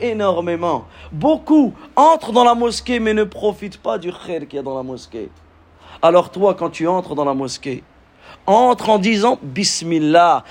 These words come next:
c'est-à-dire tu demandes à Allah, tabaraka wa ta'ala, de t'aider, de profiter un maximum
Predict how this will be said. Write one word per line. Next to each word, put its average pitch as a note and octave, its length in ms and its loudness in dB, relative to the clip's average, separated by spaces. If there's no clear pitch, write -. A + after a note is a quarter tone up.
c'est-à-dire A3 500 -4
tu A3+ 140 -10
demandes G#3+ 500 -2
à G3+ 140 2
Allah, G3+ 640 2
tabaraka A3 640 2
wa G#3 140 0
ta'ala, G#3 480 2
de G#3+ 160 -8
t'aider, G#3+ 520 -6
de A3+ 100 -4
profiter A3+ 720 -2
un A3 140 0
maximum B3 800 0